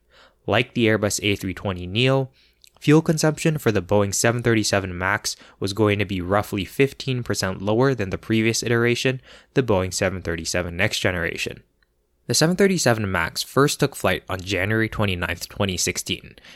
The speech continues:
and it gained certification from the Federal Aviation Administration and its European counterpart, the European Union Aviation Safety Agency,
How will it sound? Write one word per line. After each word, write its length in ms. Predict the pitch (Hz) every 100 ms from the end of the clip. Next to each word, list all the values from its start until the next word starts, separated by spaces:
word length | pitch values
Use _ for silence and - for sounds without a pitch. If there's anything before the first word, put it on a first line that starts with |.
| -
and 120 | 110
it 140 | 104 107
gained 220 | 117 117
certification 720 | 131 143 151 - 104 - 104
from 160 | - 90
the 80 | 87
Federal 380 | 107 113 120
Aviation 500 | 107 92 92 98 101
Administration 720 | 98 95 95 - 101 98 101 -
and 140 | 101 98
its 160 | -
European 360 | 123 127 123 117
counterpart, 600 | 107 101 90 - 95 - - - -
the 60 | 95
European 600 | 101 107 107 110 101 92
Union 280 | 90 90
Aviation 560 | 98 92 95 117 127 131
Safety 440 | 127 120 - 117
Agency, 520 | 120 117 117 - 127